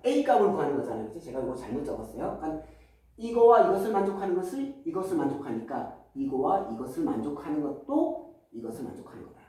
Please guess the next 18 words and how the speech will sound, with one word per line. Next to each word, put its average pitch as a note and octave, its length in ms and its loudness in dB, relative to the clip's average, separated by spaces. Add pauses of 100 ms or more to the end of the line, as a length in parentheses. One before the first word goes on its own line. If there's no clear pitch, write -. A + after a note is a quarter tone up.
(120)
그래서 B2 340 -14 (240)
찾아볼게요. - 540 -14 (140)
자, B2 80 -12
이것을 A3+ 360 2
풀어볼게요. - 560 -6 (520)
이거와 A#2+ 440 0
이것을 - 220 -6
만족하는 - 440 -12
거. - 80 -20 (680)
어떻게 - 300 -12
해요? - 80 -14 (140)
대입법을 D#3+ 460 -2
하면 C3+ 200 -2
되겠죠, B2+ 220 -6
그죠? - 180 -18 (580)
Y가 A3 500 4
이거잖아요, - 520 -2
그죠? - 160 -20